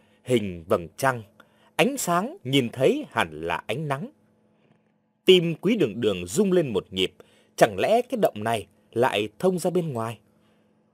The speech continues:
Khó khăn lắm mới phát hiện ra, Quý Đường Đường tiếp tục đạp lên hõm đá kia, lại dùng thêm sức, đẩy phiến đá kia lên. Nơi bị phiến đá che lại là một cửa động, ước chừng có thể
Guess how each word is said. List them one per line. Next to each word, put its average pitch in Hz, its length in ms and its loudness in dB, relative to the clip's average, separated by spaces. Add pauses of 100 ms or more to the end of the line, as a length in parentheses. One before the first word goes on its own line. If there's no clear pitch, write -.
(200)
Khó - 260 2
khăn 165 300 2
lắm 175 320 4
mới 202 120 6
phát 202 180 0
hiện 127 260 0
ra, 120 360 0 (320)
Quý 226 140 4
Đường 139 240 6
Đường 120 260 2
tiếp - 240 -6
tục - 120 2 (140)
đạp 113 300 -2
lên 151 240 6
hõm 165 260 -6
đá 147 260 0
kia, 139 200 2 (400)
lại 131 360 4
dùng 123 260 0
thêm 220 160 6
sức, 311 260 0 (540)
đẩy 101 360 6
phiến 160 180 -2
đá 165 140 4
kia 160 200 4
lên. 131 280 4 (380)
Nơi 214 200 12
bị 156 160 -2
phiến 175 240 -2
đá 160 180 2 (100)
che 190 160 2
lại 101 280 2
là 92 120 0
một 101 280 -4
cửa 90 260 0
động, 95 160 2 (300)
ước 262 240 0
chừng 101 300 0
có 226 120 -2
thể 110 200 -2